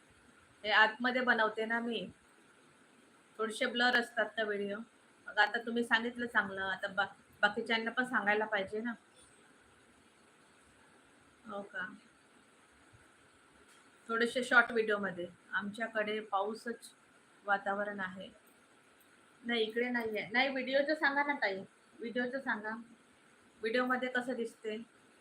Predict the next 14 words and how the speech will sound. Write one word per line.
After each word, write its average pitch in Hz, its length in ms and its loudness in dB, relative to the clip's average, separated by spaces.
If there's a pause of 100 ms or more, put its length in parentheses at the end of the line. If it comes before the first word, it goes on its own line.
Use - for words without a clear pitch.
(300)
ब्लर 240 300 6
दिसते 226 340 -6
का? 214 300 -2 (500)
हो, 254 160 4
प्राथमिक 247 500 6
शिक्षिका 233 480 0
वाटता 220 340 4
तुम्ही. 220 440 -8 (1800)
प्राथमिक 220 500 4
शि-, - 480 -4 (1200)
शिक्षिका 247 400 -2
नाही 226 300 2
आहे 214 200 -2
मी. 190 240 -12